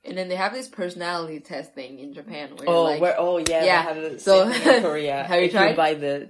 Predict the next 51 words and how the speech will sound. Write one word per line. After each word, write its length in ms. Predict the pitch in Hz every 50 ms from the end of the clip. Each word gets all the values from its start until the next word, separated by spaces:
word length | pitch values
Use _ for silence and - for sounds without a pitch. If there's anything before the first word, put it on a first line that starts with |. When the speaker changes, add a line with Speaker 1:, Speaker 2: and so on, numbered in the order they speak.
| _ -
Speaker 2:
tail 420 | - 165 151 151 156 160 160 156 -
or 140 | - 135 135
the 120 | 135 135
head. 640 | 139 139 143 143 147 147 151 147 147 147 160 180 - _ _ -
Speaker 1:
Yeah, 220 | 170 165 156 156
you're 280 | 143 151 160 156 151 151
Speaker 2:
Or, 220 | 156 156 156 147
Speaker 1:
wha-, 40 | 143
Speaker 2:
like, 160 | 139 139 135
Speaker 1:
you're 80 | 165 160
Speaker 2:
in 40 | 151
Speaker 1:
what 180 | 156 143 135
Speaker 2:
the 60 | 135 -
Speaker 1:
ki-, 160 | - - 165
what 80 | 165 -
kind 160 | 180 165 160
of 80 | 151 -
Speaker 2:
center. 120 | - 151
Speaker 1:
person 180 | 147 160 165 151 143
you 80 | 147
are. 180 | 147 147 151 - _ _ -
Or 80 | 170
Speaker 2:
Yeah. 60 | 170 160
Speaker 1:
the 40 | -
stomach, 600 | - - - 180 185 190 196 208 214 226 220 - - - _ _ _ _ _ -
or 160 | 160 160 165
Speaker 2:
Yeah. 100 | 143 139
Speaker 1:
the 380 | 147 147 147 147 143 143 147 - _ _ _ _ _ _ _ -
Speaker 2:
I've 140 | 151 156
never 180 | 165 165 160 160
tried 340 | - - - 160 156 160 165 151
one 100 | 143 139
of 140 | 139 135 139
those, 300 | 143 143 147 147 143 -
so 80 | - 147
I 40 | 147
wouldn't 240 | 151 147 143 147
know. 220 | 143 139 143 147 147 _ _ _
Speaker 1:
Should 160 | - - 175
we 60 | 208
just 160 | 220 226 202 175
Google 260 | 175 196 214 247 415
it? 120 | 508 539 -
Speaker 2:
Oh, 120 | 233 254
I 120 | 196 196
still 180 | 208 - 247 247
have 180 | 247 233 214 -
my 300 | 180 160 156 156 151 - - _ _ _ _ - - - - -
crepe. 320 | - - - 143 151 - -
<laughs> 40 | 226 220 - 196 - 180 - - - - - 247 240 - -
Speaker 1:
Oh, 280 | - 185 196 185 170 -